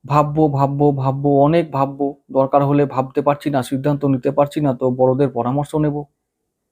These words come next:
সেই বিষয়ে, এ, জ্ঞান অর্জন করব, বিভিন্ন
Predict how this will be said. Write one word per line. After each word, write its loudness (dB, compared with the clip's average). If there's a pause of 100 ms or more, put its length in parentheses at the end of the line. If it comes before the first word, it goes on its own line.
(840)
সেই 4
বিষয়ে, 4 (100)
এ, 0
জ্ঞান 0
অর্জন 2
করব, 0 (100)
বিভিন্ন 0